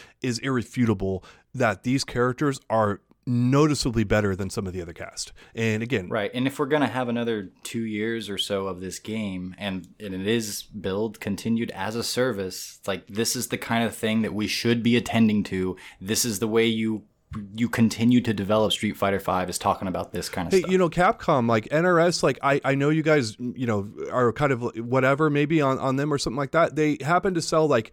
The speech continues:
Speaker 1: eleven million copies of their freaking games all the time. So maybe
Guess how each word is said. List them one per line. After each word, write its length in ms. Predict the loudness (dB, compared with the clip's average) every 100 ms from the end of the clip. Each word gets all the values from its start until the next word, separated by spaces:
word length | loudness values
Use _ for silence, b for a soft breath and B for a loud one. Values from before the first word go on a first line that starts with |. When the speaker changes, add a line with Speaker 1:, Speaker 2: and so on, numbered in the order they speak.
| -6
Speaker 1:
eleven 460 | -2 2 2 2 2
million 320 | 2 0 0
copies 440 | 2 2 2 -2
of 80 | 0
their 120 | 0
freaking 420 | -2 -6 -2 -2
games 360 | 0 0 -2 -4
all 100 | -6
the 80 | -6
time. 340 | -10 -10 -12 B B B
So 280 | B 4 6
maybe 1160 | 6 4 4 4 6 6 6 4 0 0 -4